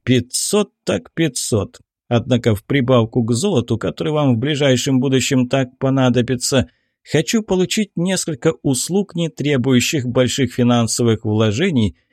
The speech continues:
исполнить которые ты поклянёшься своим богом.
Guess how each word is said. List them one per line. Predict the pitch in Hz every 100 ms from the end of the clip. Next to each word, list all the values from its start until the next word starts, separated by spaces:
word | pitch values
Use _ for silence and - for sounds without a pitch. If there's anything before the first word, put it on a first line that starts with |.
| _
исполнить | 135 - - 254 170 -
которые | 156 - 202 196 175
ты | - 196
поклянёшься | - 165 156 156 147 160 - 151 127
своим | 135 139 143 151 147
богом. | 135 156 180 120 98 - -